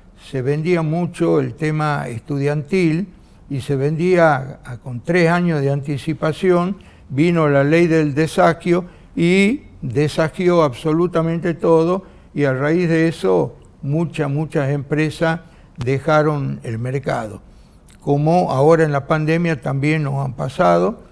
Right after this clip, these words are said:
digamos, por un tema de que no podíamos, la actividad turística, salvo algunos ítems, el caso de la gastronomía, que tuvo una cierta flexibilización, eh, eh, la gente de viaje estuvo prácticamente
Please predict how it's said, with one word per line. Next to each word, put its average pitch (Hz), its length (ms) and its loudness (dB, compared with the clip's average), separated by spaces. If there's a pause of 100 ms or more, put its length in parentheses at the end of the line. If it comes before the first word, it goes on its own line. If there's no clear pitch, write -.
(160)
digamos, 135 400 -6
por 120 180 -12
un 117 160 -10
tema 147 440 -2 (340)
de 123 180 -6
que 131 160 -10
no 139 200 -4
podíamos, 147 640 0 (440)
la 131 140 -4
actividad 170 480 2
turística, 165 800 0 (460)
salvo 156 520 4
algunos 151 460 2
ítems, 156 420 -2
el 120 80 -10
caso 147 340 -4
de 131 60 -8
la 123 120 -10
gastronomía, 147 1040 -4 (160)
que 131 100 -6
tuvo 160 300 0
una 131 180 -2
cierta 156 520 -2
flexibilización, 147 1400 -2 (480)
eh, 139 440 -2
eh, 127 40 -4
la 143 140 2
gente 196 420 0
de 147 100 2
viaje 180 540 0
estuvo 156 340 -2
prácticamente 147 840 -2